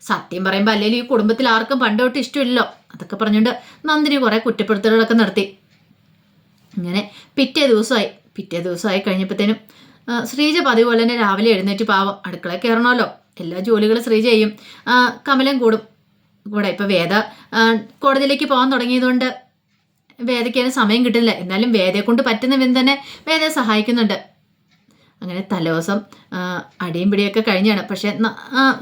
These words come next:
ശ്രീജ ആ ഭാവമൊന്നും കാണിച്ചില്ല. ശ്രീജ എഴുന്നേറ്റ് വന്ന് ജോലികളൊക്കെ ചെയ്തുകൊണ്ടിരിക്കുന്ന സമയത്ത് വിശ്വം എഴുന്നേറ്റ് വരുന്നേ. വിശ്വം വന്നിട്ട് ശ്രീജയോട് പറഞ്ഞു, "അതെ, നീ വീട്ടിൽ പോകാൻ റെഡി ആയിക്കോളാൻ പറയണം." അപ്പോഴേക്കും കമലയും അവരേക്കും അങ്ങോട്ടേക്ക് വന്നു. "ഏ, വീട്ടിൽ പോകാനോ?" "അതെ, എവിടുന്നേലും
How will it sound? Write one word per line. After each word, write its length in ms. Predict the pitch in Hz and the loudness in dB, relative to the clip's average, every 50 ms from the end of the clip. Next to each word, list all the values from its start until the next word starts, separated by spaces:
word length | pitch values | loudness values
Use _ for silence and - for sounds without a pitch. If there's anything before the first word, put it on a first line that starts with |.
| - - | -8 -4
ശ്രീജ 260 | 285 285 285 277 294 | 0 0 2 2 2
ആ 60 | 269 | 2
ഭാവമൊന്നും 500 | 254 247 240 226 233 240 240 247 254 233 | 2 2 2 2 2 2 0 0 0 2
കാണിച്ചില്ല. 520 | 220 202 202 214 208 226 214 180 - - - _ _ _ _ - - | 2 0 0 2 0 0 -2 -2 -4 -10 -18 _ _ _ _ -16 -10
ശ്രീജ 260 | - 190 175 165 190 | -8 -8 -6 -4 -4
എഴുന്നേറ്റ് 440 | 202 202 196 190 185 190 190 226 214 | -2 -2 -2 -2 -2 -2 0 0 0
വന്ന് 220 | 196 196 214 220 - - - - _ - | 0 0 0 -2 -4 -8 -18 -20 _ -2
ജോലികളൊക്കെ 440 | 208 185 175 175 185 190 208 202 214 | -2 0 0 2 2 0 0 0 -2
ചെയ്തുകൊണ്ടിരിക്കുന്ന 560 | 202 - 196 180 185 190 196 208 185 196 196 | 0 0 0 0 0 0 0 0 0 0 0
സമയത്ത് 320 | 196 202 180 180 180 180 214 | 0 -2 -2 -2 -2 -2 -2
വിശ്വം 320 | 185 170 175 - 214 208 | -4 -4 -4 -2 -2 -2
എഴുന്നേറ്റ് 320 | 196 185 175 185 180 220 202 | -2 0 -2 -4 -2 0 0
വരുന്നേ. 220 | 185 180 185 175 - - _ _ _ _ _ _ _ _ - | 0 -2 -4 -8 -10 -14 _ _ _ _ _ _ _ _ -4
വിശ്വം 280 | 202 196 - 202 202 | -4 -2 0 0 0
വന്നിട്ട് 340 | 208 185 180 180 220 208 - - | 0 0 0 -2 -4 -4 -4 -10
ശ്രീജയോട് 400 | - 208 196 180 175 180 180 190 | -6 -4 -4 -2 0 0 0 0
പറഞ്ഞു, 220 | 202 190 185 190 - - _ _ _ 165 | 0 -2 -2 -4 -8 -10 _ _ _ -4
"അതെ, 200 | 175 185 180 - - - - - _ - | -4 -4 -4 -6 -14 -20 -20 -14 _ 0
നീ 120 | 311 349 | 0 2
വീട്ടിൽ 280 | 302 277 247 247 240 277 | 2 2 2 2 0 0
പോകാൻ 220 | 240 262 240 247 | 0 2 0 2
റെഡി 160 | 247 226 208 220 | 2 2 2 4
ആയിക്കോളാൻ 440 | 220 220 214 220 226 226 233 247 | 2 2 2 2 2 2 2 0
പറയണം." 300 | 240 226 196 208 220 208 - - _ _ | 0 0 0 0 0 0 -2 -6 _ _
അപ്പോഴേക്കും 460 | - - 180 165 165 160 - 190 208 214 208 | -18 -16 -10 -10 -10 -10 -6 -6 -6 -2 -2
കമലയും 340 | 190 170 175 180 196 208 202 - - _ - | -2 -2 0 0 0 -2 -2 -6 -12 _ -14
അവരേക്കും 280 | 175 180 190 190 220 214 | -10 -8 -6 -2 -2 -2
അങ്ങോട്ടേക്ക് 320 | 196 185 180 196 196 220 | -2 0 -2 -2 0 2
വന്നു. 200 | 226 214 196 196 - - - _ _ _ _ _ _ _ _ - | 2 2 2 0 -2 -8 -18 _ _ _ _ _ _ _ _ -8
"ഏ, 40 | 285 302 - _ _ 247 | -8 -8 -8 _ _ -2
വീട്ടിൽ 300 | 262 285 311 302 403 - | 0 0 2 0 0 0
പോകാനോ?" 240 | 254 226 208 190 - - | 2 2 2 0 -2 -4
"അതെ, 280 | 175 180 202 - - - - - _ | -4 -4 -4 -6 -6 -16 -20 -8 _
എവിടുന്നേലും 520 | 285 311 320 - 302 294 269 262 277 269 | -2 0 0 2 2 2 2 2 0 -2